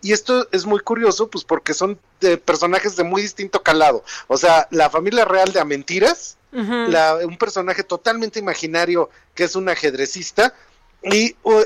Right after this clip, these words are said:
Speaker 1: ahí hay dos cosas que me llaman mucho la atención de las series de esta temporada, que son al mismo tiempo La Veneno y Selena.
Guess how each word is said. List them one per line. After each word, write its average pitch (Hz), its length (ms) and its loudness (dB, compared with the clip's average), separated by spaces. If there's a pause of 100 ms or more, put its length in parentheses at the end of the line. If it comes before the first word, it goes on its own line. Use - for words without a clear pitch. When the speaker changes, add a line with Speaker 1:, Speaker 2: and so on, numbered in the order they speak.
Speaker 1:
ahí 226 200 4
hay 240 120 4
dos 240 320 2
cosas 233 420 -2
que - 120 -8
me 170 100 -6
llaman 196 200 0
mucho 196 200 -4
la 165 60 -2
atención 156 480 -6 (240)
de 160 100 4
las 147 160 2
series 175 320 0
de 165 80 -2
esta 165 180 -2
temporada, 139 600 2 (260)
que 151 140 -2
son 196 180 0
al 202 100 2
mismo 190 300 -2
tiempo 170 460 -4
La 147 240 4
Veneno 208 640 2 (200)
y 175 140 -8
Selena. 156 640 0